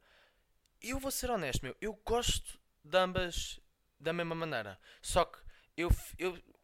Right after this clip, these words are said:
como é que eu ia te explicar? Eu, por exemplo, eu gosto de ver uma boa série com uma boa história. E eu prefiro ver, sei lá, um episódio de quarenta minutos por semana, uma vez por semana.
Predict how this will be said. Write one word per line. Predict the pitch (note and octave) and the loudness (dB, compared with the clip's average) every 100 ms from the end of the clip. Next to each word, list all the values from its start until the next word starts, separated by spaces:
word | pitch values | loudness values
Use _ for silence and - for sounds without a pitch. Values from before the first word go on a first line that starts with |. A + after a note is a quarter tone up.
| _ | _
como | B2 | -16
é | B2 | -12
que | |
eu | A#2+ | -10
ia | |
te | - | -10
explicar? | - - - _ - - | -12 -12 -18 _ -18 -4
Eu, | |
por | - | -4
exemplo, | - - - - - | -4 -14 -20 -20 -10
eu | D3+ D#3 | -6 4
gosto | F#3+ G3+ - - G3 F#3+ | 6 6 0 -6 -10 -12
de | C3+ D3+ | -8 4
ver | - G#2+ G2 - _ _ - | 6 6 -6 -12 _ _ -10
uma | D3+ D#3 | -6 0
boa | D3+ D3+ | 0 0
série | - G#2+ F#2 F#2 - - _ _ _ _ _ _ _ - | -2 -4 -6 -10 -20 -20 _ _ _ _ _ _ _ -10
com | C3+ | -8
uma | B2+ | -6
boa | A#2+ A#2+ | -4 -4
história. | - D#2+ G2+ - _ _ _ _ _ _ | -6 -8 -12 -20 _ _ _ _ _ _
E | A#2+ | -10
eu | B2 _ _ | -10 _ _
prefiro | - - C3+ C3+ | 4 4 2 -2
ver, | B2 | -4
sei | - | -2
lá, | A#2 G#2 | -2 -2
um | F#2 A2+ | -2 -10
episódio | A2+ A#2 A#2 A2+ | -8 -8 -8 -10
de | - | -10
quarenta | C3 C3 | -10 -8
minutos | B2 A2+ G2+ - - _ _ _ _ _ - | -10 -10 -12 -14 -16 _ _ _ _ _ -4
por | - | -2
semana, | - G#2 D#3+ - - - - - - | 0 -2 -6 -14 -20 -20 -20 -20 -18
uma | A#2+ A2+ | -10 -8
vez | A#2 | -2
por | - | -2
semana. | - A2 B2 | -2 -6 -8